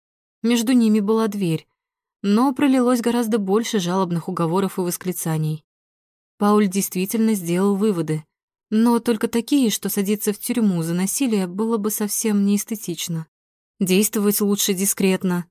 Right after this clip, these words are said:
а не на рабочем месте, и использовать красноречие, а не распускать руки. А ораторский талант, как и смелость, к нему лучше приходили под мухой. Тогда же Лялька узнала, вернее, всерьёз обратила внимание,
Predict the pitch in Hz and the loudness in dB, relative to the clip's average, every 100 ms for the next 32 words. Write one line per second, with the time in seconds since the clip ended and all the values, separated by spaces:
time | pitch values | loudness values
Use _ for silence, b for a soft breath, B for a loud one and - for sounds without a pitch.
0 | _ _ _ 190 180 180 180 180 180 175 | _ _ _ 0 2 2 2 2 0 -2
1 | 185 175 170 160 - 175 - _ _ _ | -2 -2 -2 -4 -4 -8 -8 _ _ _
2 | _ 294 262 - 185 170 165 165 180 170 | _ 2 2 0 -2 0 -2 -4 -4 -4
3 | 180 180 214 - 175 165 - _ - 175 | 0 0 0 0 -2 -2 -6 _ -4 0
4 | 170 170 - 190 185 170 208 190 - 160 | 0 -2 -4 -6 -4 -2 -2 -2 -2 -6
5 | - _ _ _ _ _ _ 190 190 190 | -6 _ _ _ _ _ _ 0 2 2
6 | 175 180 - 180 180 196 277 262 - 165 | 0 -4 -6 -6 -2 0 2 0 -2 -6
7 | 180 - 175 156 156 - - _ - 240 | -4 -2 -2 -2 -4 -8 -14 _ -2 2
8 | 233 226 240 - 208 202 185 196 202 196 | 4 2 2 -2 -4 -2 0 0 0 -2
9 | 180 214 240 175 156 - _ _ _ _ | 0 0 0 -2 -4 -8 _ _ _ _
10 | _ - 220 311 277 214 214 220 - 180 | _ -6 0 2 2 2 2 0 -2 -6
11 | 170 190 208 185 170 160 _ _ 190 202 | -2 0 0 0 -4 -6 _ _ -2 2
12 | 196 190 185 - 196 175 160 165 170 - | 2 2 0 0 0 0 -2 -2 -2 -2
13 | 165 160 165 180 233 214 202 | -4 -2 -2 0 0 2 2